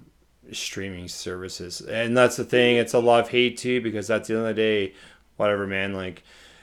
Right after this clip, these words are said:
I can sit there and talk shit about it, but, you know, I get a lot of listeners from Spotify, whatever. But it's also a good promotional tool too, right?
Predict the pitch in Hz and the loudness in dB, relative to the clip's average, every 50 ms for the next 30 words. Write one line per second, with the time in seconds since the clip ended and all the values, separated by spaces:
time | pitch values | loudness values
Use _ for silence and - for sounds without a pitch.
0 | _ _ _ - 110 113 117 110 - - 120 - 113 104 92 - 107 101 95 - | _ _ _ 2 2 4 2 2 -2 -2 -2 -2 -2 -4 -2 0 2 2 2 0
1 | - - - 107 104 98 95 92 92 95 95 95 95 92 90 90 87 90 90 90 | -2 -4 -2 -2 -2 -2 -2 -2 0 0 -2 0 -2 -2 -2 -2 -4 -6 -8 -8
2 | 90 92 92 90 - _ _ _ - 101 92 98 95 101 98 95 98 98 95 98 | -8 -8 -10 -10 -14 _ _ _ -12 -8 -8 -6 -4 -4 -4 -2 -2 -2 -2 -4
3 | 95 92 95 92 - - 101 92 - - - 85 - - - 104 98 98 95 92 | -4 -6 -6 -8 -8 -8 -8 -10 -12 -12 -14 -16 -12 -8 -6 -4 -4 -4 -4 -6
4 | - - 85 85 87 90 - - _ _ - - _ _ - 98 92 92 98 101 | -6 -4 -4 -4 -4 -6 -8 -12 _ _ -20 -20 _ _ -10 -8 -6 -4 -4 -6
5 | 92 90 90 92 - - - - - - - - - - _ _ _ - 110 107 | -6 -6 -8 -8 -10 -14 -20 -20 -20 -20 -20 -20 -20 -20 _ _ _ -6 -4 -2
6 | 104 98 92 - - - _ _ _ _ _ _ _ _ - 117 107 - 135 127 | -2 -2 -2 -6 -10 -16 _ _ _ _ _ _ _ _ -10 -8 -4 0 2 2
7 | 120 113 - 123 113 110 113 110 - - 110 104 104 107 107 - - 104 98 95 | 2 2 2 0 0 0 0 -2 -2 -6 -8 -6 -4 -4 -4 -6 -6 -8 -8 -10
8 | 87 - - 95 90 87 85 - - 101 92 85 85 87 92 - - | -10 -12 -12 -12 -10 -12 -12 -12 -10 -8 -8 -8 -8 -8 -10 -12 -14